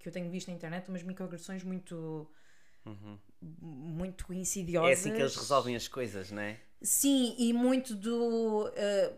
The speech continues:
Speaker 1: o J-, o Judd Apatow, por exemplo, escreveu um, um tweet a dizer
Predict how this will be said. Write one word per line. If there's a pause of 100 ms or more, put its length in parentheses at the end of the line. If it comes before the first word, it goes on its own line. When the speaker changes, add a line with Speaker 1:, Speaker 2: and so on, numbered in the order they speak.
Speaker 1:
o
J-,
o
Judd
Apatow,
por
exemplo,
escreveu (260)
um,
um
tweet
a
dizer